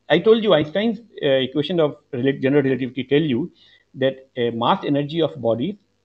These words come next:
makes space curved. This equation captures that. The right-hand side contains the description of energy and momentum of matter. Momentum actually will eventually become pressure,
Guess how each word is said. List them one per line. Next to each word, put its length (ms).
makes 260
space 300
curved. 240
This 200
equation 340
captures 340
that. 140
The 100
right-hand 420
side 500
contains 520
the 80
description 460
of 180
energy 440
and 120
momentum 360
of 120
matter. 220
Momentum 380
actually 300
will 100
eventually 280
become 260
pressure, 340